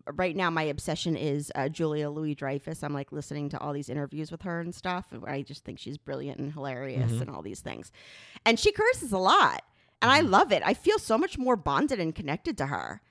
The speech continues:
Speaker 1: Like, I
Speaker 2: Yeah.
Speaker 1: love it. Every time she curses, I'm like, "I like you even more."
Speaker 2: <laughs>
Speaker 1: You know, Jane Fonda curses, and, you know, I, I, I just, I, I don't know. I feel like it's, it,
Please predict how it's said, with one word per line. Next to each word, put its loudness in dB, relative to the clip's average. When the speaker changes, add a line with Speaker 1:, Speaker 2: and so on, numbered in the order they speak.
Speaker 1:
Like, 0
I 6
Speaker 2:
Yeah. 2
Speaker 1:
love 8
it. 4
Every 4
time 0
she -2
curses, 0
I'm 2
like, 2
"I -8
like -8
you -4
even -4
more." -2
Speaker 2:
<laughs> 4
Speaker 1:
You 2
know, 6
Jane 8
Fonda 2
curses, 2
and, 0
you -2
know, 0
I, -2
I, 2
I 2
just, -2
I, -4
I 0
don't 0
know. 0
I -2
feel -4
like -2
it's, -4
it, -2